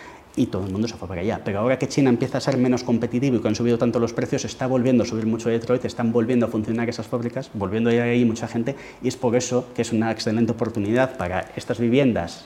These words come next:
rehabilitarlas y reconstruirlas, ¿no? Y dan una rentabilidad excelente. Entonces, sería para un caso así y medio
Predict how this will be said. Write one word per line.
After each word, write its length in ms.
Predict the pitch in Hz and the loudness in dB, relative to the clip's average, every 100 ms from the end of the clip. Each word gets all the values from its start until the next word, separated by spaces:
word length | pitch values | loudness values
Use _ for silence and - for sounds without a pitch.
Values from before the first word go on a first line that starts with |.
| - - | -16 -6
rehabilitarlas 840 | - 120 110 101 120 127 165 170 - - | 2 2 2 0 0 2 0 -2 -12 -4
y 100 | 147 | 2
reconstruirlas, 840 | 135 113 98 - 110 80 82 - - - - - | 4 2 0 -2 -2 -2 -2 -6 -12 -20 -20 -8
¿no? 100 | - - - - - - | -6 -6 -10 -18 -18 -2
Y 80 | 120 | 0
dan 240 | 110 123 131 | 4 4 4
una 200 | 120 120 | 2 2
rentabilidad 420 | 117 110 117 135 | 2 2 2 0
excelente. 420 | - 110 82 80 | -2 -4 -4 -2
Entonces, 400 | 101 113 104 - | -2 -2 -2 -6
sería 500 | - - 120 143 160 | -6 0 6 8 8
para 140 | 143 120 | 6 2
un 80 | 120 | 2
caso 260 | 139 - | 0 -2
así 200 | 127 135 | -2 2
y 40 | 131 | 4
medio 320 | 151 143 | 4 4